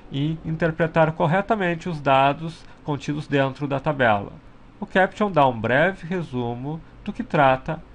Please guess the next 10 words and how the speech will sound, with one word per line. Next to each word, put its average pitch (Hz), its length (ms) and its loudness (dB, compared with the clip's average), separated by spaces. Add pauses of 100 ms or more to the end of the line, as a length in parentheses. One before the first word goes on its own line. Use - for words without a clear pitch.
aquela 131 320 -2
estrutura 120 680 -4
de 131 120 -10
dados 107 300 -2
tabulares. 113 720 -6 (1500)
Após, 131 800 2 (440)
nós 139 240 -2
temos 113 580 -4
uma 143 180 -4
separação 156 840 -2